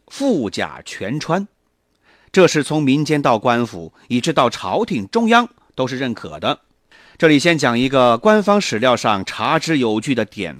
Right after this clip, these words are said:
故，就是后来王朗云为了反官运的事情，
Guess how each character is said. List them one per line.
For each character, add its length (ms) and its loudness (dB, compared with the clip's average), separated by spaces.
故， 200 -4
就 100 2
是 120 2
后 180 6
来 360 4
王 140 4
朗 160 4
云 300 4
为 100 4
了 120 2
反 260 0
官 160 0
运 100 0
的 120 0
事 180 -2
情， 240 -8